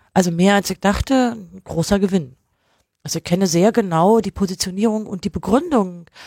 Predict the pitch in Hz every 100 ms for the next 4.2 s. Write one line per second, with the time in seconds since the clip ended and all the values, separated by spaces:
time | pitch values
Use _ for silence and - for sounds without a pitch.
0 | - - 190 185 175 - 190 214 214 208
1 | 170 165 226 285 - 302 359 _ _ _
2 | _ - 180 180 180 165 170 185 247 226
3 | 208 208 - 196 160 190 180 185 - -
4 | 190 285